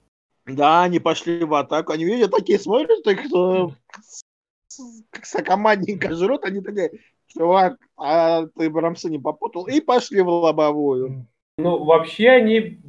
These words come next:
Speaker 3: если так посудить, ну, если как учёные считают, они были реально бесстрашные. И им могли
Speaker 1: Ну,
Speaker 3: большие,
Speaker 1: они,
Speaker 3: это,
Speaker 1: а у
Speaker 3: крупные арабы.
Speaker 1: них поведение, как у волков.
Speaker 3: Да,
Speaker 1: А
Speaker 3: да, да,
Speaker 1: волкам
Speaker 3: на самом деле.
Speaker 1: обычно похрен на размер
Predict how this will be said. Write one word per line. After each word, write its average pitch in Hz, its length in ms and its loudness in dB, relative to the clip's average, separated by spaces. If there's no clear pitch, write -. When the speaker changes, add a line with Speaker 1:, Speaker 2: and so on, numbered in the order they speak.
Speaker 3:
если 180 260 -2
так 185 240 2
посудить, 180 520 -4
ну, 160 160 2
если 147 200 -2
как 151 240 2
учёные 147 380 -2
считают, 135 280 0
они 139 160 -2
были 196 220 0
реально 208 260 4
бесстрашные. 170 680 -2
И 170 120 -2
им 151 180 -2
могли 170 580 2
Speaker 1:
Ну, 156 60 -6
Speaker 3:
большие, 180 460 4
Speaker 1:
они, 233 100 -2
Speaker 3:
это, 190 220 4
Speaker 1:
а 190 80 4
у 190 40 2
Speaker 3:
крупные 190 180 6
арабы. 196 300 6
Speaker 1:
них 147 80 -12
поведение, 202 1500 -4
как 156 300 -2
у 156 60 -4
волков. 160 640 -4
Speaker 3:
Да, 185 300 6
Speaker 1:
А 170 40 6
Speaker 3:
да, - 60 -2
да, 190 60 4
Speaker 1:
волкам 185 260 2
Speaker 3:
на 175 60 4
самом 180 180 0
деле. 175 160 0
Speaker 1:
обычно 156 200 -6
похрен 170 500 -4
на 131 140 -6
размер 123 480 -6